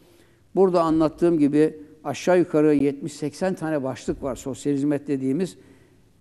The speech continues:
gizli yapılan, afişe edilmeyen bir hizmettir. Bunun değişik başlıkları var.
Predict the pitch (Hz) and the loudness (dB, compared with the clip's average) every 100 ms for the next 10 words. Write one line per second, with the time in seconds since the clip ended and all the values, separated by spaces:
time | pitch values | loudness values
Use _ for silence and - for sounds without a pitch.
0 | - 123 120 170 151 208 190 147 127 117 | -18 -16 -6 -4 0 4 4 4 -2 -6
1 | 151 151 - - - 139 - 180 156 160 | -6 -10 -20 -20 -14 -12 -10 -6 -4 0
2 | 196 160 139 123 123 117 123 151 170 - | 0 0 0 -4 -6 -6 -6 -4 -4 -2
3 | 185 175 - _ _ _ 143 156 139 120 | -4 -4 -16 _ _ _ 0 0 0 2
4 | 147 143 160 143 127 - - - 135 175 | 2 2 -4 -6 -6 -8 -14 -8 -2 2
5 | 175 160 | 0 -2